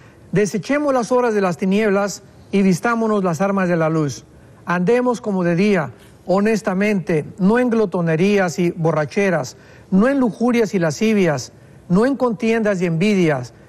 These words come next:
sino vístanse el Señor Jesucristo y no provean para los deseos de la carne". ¿Qué cosa nos habla estas palabras de exhortación? Que al contrario,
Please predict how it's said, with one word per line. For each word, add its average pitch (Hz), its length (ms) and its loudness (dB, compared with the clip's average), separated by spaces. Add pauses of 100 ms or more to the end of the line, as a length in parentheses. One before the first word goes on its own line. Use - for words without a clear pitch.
(120)
sino 185 380 0
vístanse 233 520 0
el 180 80 2
Señor 202 240 0
Jesucristo 185 760 0 (300)
y 185 120 2
no 208 180 2
provean 190 540 0 (240)
para 165 220 -2
los 156 160 -2
deseos 175 580 -2
de 175 140 -2
la 170 160 -2
carne". 147 480 -4 (420)
¿Qué 262 160 -2
cosa 254 280 -2
nos 220 200 0
habla 214 460 0
estas 220 280 0
palabras 196 500 0
de 175 100 -2
exhortación? 185 760 -2 (220)
Que 202 140 -2
al 175 200 -2
contrario, 160 800 -2